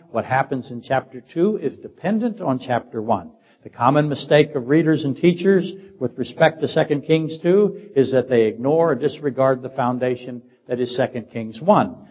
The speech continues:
Second Kings one explains why Elisha does things in Second Kings two.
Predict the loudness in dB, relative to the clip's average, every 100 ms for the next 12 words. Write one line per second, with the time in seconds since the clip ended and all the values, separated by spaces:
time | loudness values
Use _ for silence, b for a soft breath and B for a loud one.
0 | B -2 0 -4 -2 -4 -4 -2 -2 -2
1 | -8 -6 -2 0 -2 0 2 4 4 2
2 | 0 2 0 0 B B -2 2 2 0
3 | -2 -2 -4 -10 -12 -14 -14 -16 -14 -14
4 | -18 2 2 2